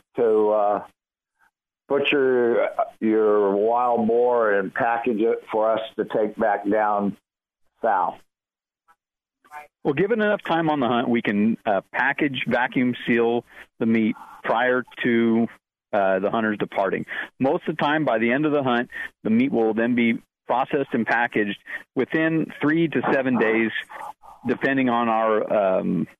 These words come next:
Speaker 2: backlog or our workload at that time. Obviously, in our heavier seasons, like in the summer, or, um, you know, our deer season here in California starts in the beginning of August. So when that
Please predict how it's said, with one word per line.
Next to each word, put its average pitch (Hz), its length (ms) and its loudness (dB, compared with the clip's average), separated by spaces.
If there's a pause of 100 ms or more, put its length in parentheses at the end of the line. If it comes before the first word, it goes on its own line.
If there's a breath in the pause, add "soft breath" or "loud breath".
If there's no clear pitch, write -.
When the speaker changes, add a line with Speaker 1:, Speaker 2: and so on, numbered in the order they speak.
(220)
Speaker 2:
backlog 110 640 0
or 98 140 2
our 95 100 2
workload 117 440 0
at 107 100 -2
that 101 220 0
time. 101 220 0
Obviously, 110 480 0
in 104 60 0
our 98 120 0
heavier 117 420 0
seasons, 120 440 0
like 107 180 0
in 113 80 0
the 107 80 -2 (100)
summer, 117 300 0
or, 117 380 0 (500 loud breath)
um, 101 300 0
you 110 80 2
know, 110 80 0
our 107 140 0
deer 120 360 0
season 117 300 2
here 120 140 2
in 117 60 -2
California 113 640 0
starts 113 300 -2
in 113 80 0
the 104 80 2
beginning 110 360 0
of 104 80 -2
August. 113 460 0
So 98 220 -2 (340 loud breath)
when 110 200 -2
that 123 260 0